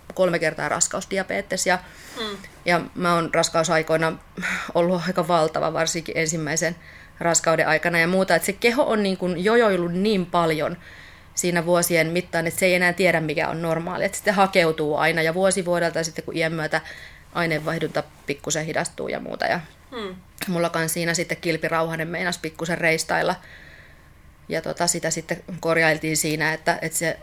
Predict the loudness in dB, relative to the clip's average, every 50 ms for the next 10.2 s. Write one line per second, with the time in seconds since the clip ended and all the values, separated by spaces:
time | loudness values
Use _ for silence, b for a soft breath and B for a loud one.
0 | -8 -6 -6 -4 -2 -2 0 0 0 -2 -4 -6 B B B B B -10 -6 -4
1 | -2 0 0 0 0 0 0 -2 -2 -2 -2 -2 -2 -2 -2 -2 0 0 2 2
2 | 2 2 0 -4 -10 -14 -14 -8 -4 -4 -4 -4 -6 -14 -20 -20 -20 -20 -20 -14
3 | -10 -8 -6 -6 -4 -4 -4 -4 -4 -6 -8 -14 -16 -10 -4 0 2 4 4 4
4 | 4 2 2 4 4 4 4 4 2 0 0 2 2 2 2 2 0 0 2 2
5 | 0 0 -2 -2 0 0 2 2 2 0 0 0 0 0 -2 -2 -4 -8 -4 0
6 | 0 0 0 0 -2 -2 -4 -6 -6 -6 -6 -4 -6 -6 -6 -8 -6 -2 -2 0
7 | 0 0 0 0 0 0 -4 -8 -10 -12 -10 -10 -10 -10 -10 -12 -12 -14 -16 -18
8 | -14 -8 -4 -2 0 0 -2 -4 -4 -6 -6 -4 -4 -4 -6 -6 -8 -6 -4 -4
9 | -4 -4 -6 -8 -8 -8 -8 -8 -8 -8 -8 -6 -6 -6 -6 -6 -4 -6 -6 -4
10 | -4 -4 -2 -4